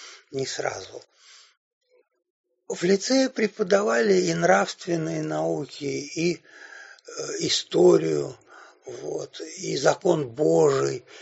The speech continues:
и политические науки, и, э, воспитанники, э, очень, кто глубже, кто поверхностнее,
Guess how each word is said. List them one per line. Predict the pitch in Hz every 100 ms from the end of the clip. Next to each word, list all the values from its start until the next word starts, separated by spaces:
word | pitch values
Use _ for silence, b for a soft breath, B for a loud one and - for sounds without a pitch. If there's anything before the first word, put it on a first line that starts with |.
| B
и | 170
политические | - 185 165 151 185 82 - - - 78
науки, | 73 73 76 120 160 - - 147 139 - B B B - - -
и, | 78 80 78 -
э, | - - - - 82 78 - - 85 - - B B B - - 190 -
воспитанники, | 165 - - 247 - 196 165 143 - - 127
э, | - - - - - - - - - - -
очень, | 196 190 - 202 170 - _ B B B B B _ _ _ _
кто | - 233
глубже, | 170 170 190 185 143 151
кто | - - 190 165 - B B B B B -
поверхностнее, | 170 156 185 - 185 165 - 170 160